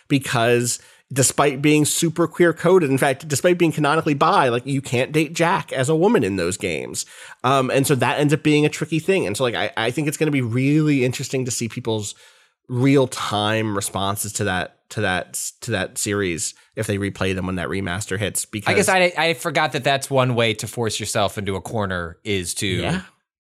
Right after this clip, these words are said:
Speaker 2: like, yeah, I played as male Shepard. Like, if I flip that around, then there are just design choices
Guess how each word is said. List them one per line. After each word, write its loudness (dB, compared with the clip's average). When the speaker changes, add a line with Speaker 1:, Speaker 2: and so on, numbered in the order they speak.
Speaker 2:
like, -2
yeah, 2
I 2
played 0
as -4
male 0
Shepard. -4
Like, -4
if -6
I 0
flip -4
that -2
around, 0
then -4
there 0
are -2
just -6
design -2
choices -6